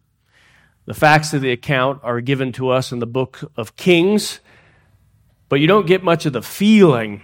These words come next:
in the book of Kings. You just get the historical reality. But the feeling of it, the emotions of the event, are placed right here in the book of Lamentations.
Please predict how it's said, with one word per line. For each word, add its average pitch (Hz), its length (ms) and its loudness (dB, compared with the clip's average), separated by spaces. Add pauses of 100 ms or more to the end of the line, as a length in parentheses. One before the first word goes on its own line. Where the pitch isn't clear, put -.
(160)
in 120 140 -8
the 120 60 -4
book 113 200 -6
of 107 140 -12
Kings. 104 400 -8
You 113 100 -8
just 156 680 -2 (400)
get 143 400 -2 (160)
the 110 80 -10
historical 120 760 -4
reality. 95 720 -10 (1400)
But 107 100 -12
the - 60 -14
feeling 131 480 0
of 85 160 -12
it, - 100 -16 (680)
the 120 100 -6
emotions 123 680 2
of 113 160 -6
the 113 100 -8
event, 104 540 -12 (580)
are - 100 -8
placed 160 420 -2
right 131 200 0
here 139 380 -2
in 110 100 -4
the 110 80 -6
book 120 220 -8
of 110 100 -10
Lamentations. 110 1080 -10